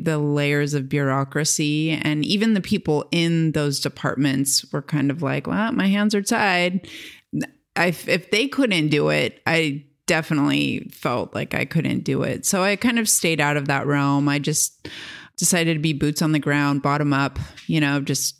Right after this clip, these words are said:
keep doing my thing. But, you know, a-, after years of experience, it's like people look to you with, for answers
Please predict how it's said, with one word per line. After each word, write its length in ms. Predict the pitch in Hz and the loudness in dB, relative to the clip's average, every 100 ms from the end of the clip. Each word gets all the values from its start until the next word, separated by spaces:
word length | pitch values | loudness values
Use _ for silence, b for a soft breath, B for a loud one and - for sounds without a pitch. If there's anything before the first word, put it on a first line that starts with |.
| _ _ - | _ _ -10
keep 200 | - 160 | -4 0
doing 200 | 156 156 | 2 2
my 120 | 143 | 0
thing. 580 | - 147 143 139 143 151 B B B B B B B B - | 0 0 2 2 0 -2 B B B B B B B B -8
But, 500 | 175 214 226 220 214 | -2 0 2 0 2
you 120 | 226 | 2
know, 140 | 220 | 2
a-, 460 | 208 - - - 196 285 - | 0 -6 -12 -14 -12 -14 -6
after 280 | - 220 240 | -4 -2 0
years 320 | 226 202 208 214 | 2 2 2 0
of 120 | 180 | 0
experience, 840 | 180 - 196 196 202 175 147 170 | 0 0 2 2 2 2 2 0
it's 140 | 175 165 | 0 0
like 160 | 165 | 0
people 340 | - 196 185 170 | 0 0 0 0
look 180 | 165 - | 0 -2
to 140 | 185 | -2
you 580 | 160 180 160 147 156 160 | 2 2 2 0 0 -2
with, 340 | 160 160 - - - | -2 -2 -4 -12 -4
for 120 | - | -2
answers 960 | - 185 202 131 135 135 - - - | 0 0 0 0 0 2 2 0 -2